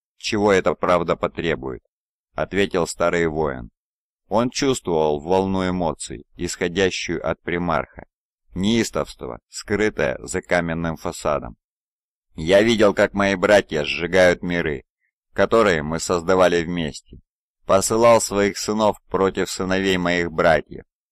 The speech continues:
Я изменил сердце империи моего отца, одев его в сталь. Ты полагаешь, что я хочу избегнуть той реальности, перед лицом которой мы находимся?" Старик ответил не сразу. "Тем не менее вы здесь, милорд.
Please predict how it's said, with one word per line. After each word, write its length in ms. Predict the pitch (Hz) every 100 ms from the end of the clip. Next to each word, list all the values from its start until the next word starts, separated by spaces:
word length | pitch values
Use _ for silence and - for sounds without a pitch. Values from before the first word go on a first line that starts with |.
| _ _
Я 300 | - 82 110 117
изменил 420 | 104 113 113 104
сердце 480 | - 117 98 - 90
империи 640 | 98 98 87 104 85 78
моего 420 | 73 82 82 82
отца, 520 | 80 78 - - 69 - _ _ _ _ -
одев 380 | 92 95 113
его 280 | - 101 101
в 60 | -
сталь. 360 | - - 69 - _ _ _ _ _
Ты 100 | -
полагаешь, 600 | 98 120 127 120 123 113
что 160 | - 104
я 180 | 107 113
хочу 380 | 110 104 - 71
избегнуть 680 | 90 90 87 110 95 101 90
той 240 | - 107 101
реальности, 800 | 104 107 101 80 71 - - -
перед 240 | 92 95
лицом 440 | 92 98 - 107 98
которой 380 | 95 101 95 92
мы 140 | 95
находимся?" 720 | 95 92 104 95 78 65 - _ _ _ _ _ _ _ _
Старик 520 | - - 104 117 -
ответил 500 | - 85 92 92 87
не 140 | 90 90
сразу. 500 | - 85 78 60 62 _ _ _ _ _ _
"Тем 240 | - 104 110
не 120 | 113
менее 380 | 120 117 110 104
вы 160 | 107
здесь, 360 | 98 104 98 -
милорд. 400 | 87 80 73